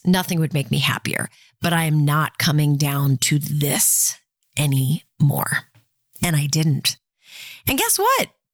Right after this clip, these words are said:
He did come to us. People did start coming to us. And given how incredible and loving and welcoming my in-laws are,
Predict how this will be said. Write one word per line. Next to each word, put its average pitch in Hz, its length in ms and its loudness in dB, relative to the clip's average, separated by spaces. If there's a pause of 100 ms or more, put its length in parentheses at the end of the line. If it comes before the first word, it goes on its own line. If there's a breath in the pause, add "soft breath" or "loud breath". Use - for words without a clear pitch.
He 359 160 0
did 480 240 0
come 370 240 -2
to 233 160 0
us. - 300 0
People 349 340 -2
did 233 340 -2
start - 300 -2
coming 165 300 2
to 151 180 -2
us. - 360 -2 (460 soft breath)
And 202 200 -2
given 240 320 0 (160)
how 196 240 2
incredible 175 680 0
and 151 120 4
loving 160 380 2
and 147 100 4
welcoming 156 760 0
my 147 480 2 (320)
in-laws 208 640 -2
are, 147 400 -2